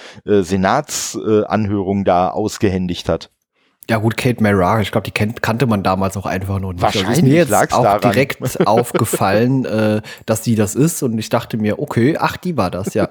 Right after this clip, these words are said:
Speaker 1: <laughs> Ja,
Speaker 2: Aber
Speaker 1: ja.
Speaker 2: ich hatte auch zuvor, glaub ich, noch keinen Film gesehen mit ihr. Also
Speaker 1: Nee.
Speaker 2: ich hab mal in, äh, ihre Filmografie reingeguckt und da ist kein Titel dabei, der,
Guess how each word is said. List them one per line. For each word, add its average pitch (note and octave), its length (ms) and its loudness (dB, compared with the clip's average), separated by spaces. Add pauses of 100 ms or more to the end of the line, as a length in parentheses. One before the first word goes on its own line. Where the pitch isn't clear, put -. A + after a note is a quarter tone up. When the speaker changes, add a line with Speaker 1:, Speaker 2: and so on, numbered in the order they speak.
(100)
Speaker 1:
<laughs> G3 140 0
Ja, B2 100 4
Speaker 2:
Aber B2 160 4
Speaker 1:
ja. A2+ 40 4
Speaker 2:
ich G#2+ 140 -2
hatte D3+ 320 2
auch B2+ 140 2
zuvor, C3 340 0
glaub B2 260 2
ich, A#2+ 140 -2
noch - 160 -4
keinen C#3 400 0
Film C#3 320 2
gesehen B2 480 2
mit F#2 160 -6
ihr. G2+ 160 2 (240)
Also G#2+ 300 2
Speaker 1:
Nee. F2+ 100 -8
Speaker 2:
ich A2 200 -6
hab C3+ 200 -2
mal A#2+ 100 2
in, A2+ 380 2
äh, A2 160 0
ihre A2 200 0
Filmografie A#2+ 680 0
reingeguckt B2+ 580 -2
und A#2 60 0
da G2+ 80 2
ist G2 240 -2
kein B2 260 0
Titel D3 300 0
dabei, A2 360 2
der, G#2+ 360 2